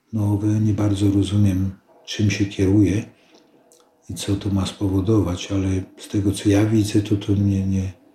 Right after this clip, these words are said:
nie wprowadzi nic dobrego. Ale jeżeli ktoś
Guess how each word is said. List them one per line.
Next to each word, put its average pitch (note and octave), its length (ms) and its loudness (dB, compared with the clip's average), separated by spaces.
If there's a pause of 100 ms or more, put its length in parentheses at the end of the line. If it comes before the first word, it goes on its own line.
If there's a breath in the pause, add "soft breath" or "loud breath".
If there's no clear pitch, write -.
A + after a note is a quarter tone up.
(600 soft breath)
nie G2 80 -2
wprowadzi G2 600 0
nic G2 280 0
dobrego. G2 460 0 (560 loud breath)
Ale A#2+ 160 4
jeżeli D#3 380 4
ktoś - 600 -2